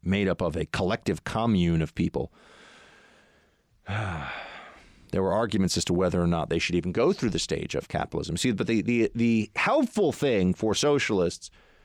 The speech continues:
when they try to transition from capitalism is capitalism accumulates wealth and creates prosperity, right? People, there's more stuff.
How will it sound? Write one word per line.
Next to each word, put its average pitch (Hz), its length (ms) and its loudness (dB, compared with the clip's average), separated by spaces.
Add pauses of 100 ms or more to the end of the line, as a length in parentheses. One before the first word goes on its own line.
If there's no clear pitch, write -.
(180)
when 135 120 2
they 143 60 0
try 147 160 0
to 131 80 -2
transition 135 720 0
from 113 180 -2
capitalism 113 460 0
is 110 80 -2
capitalism 214 480 0
accumulates 233 720 0 (500)
wealth 214 260 2
and 151 120 0
creates 170 200 0
prosperity, 156 640 0
right? 113 160 0
People, 170 200 0 (100)
there's 156 180 2
more 226 160 4
stuff. - 640 -2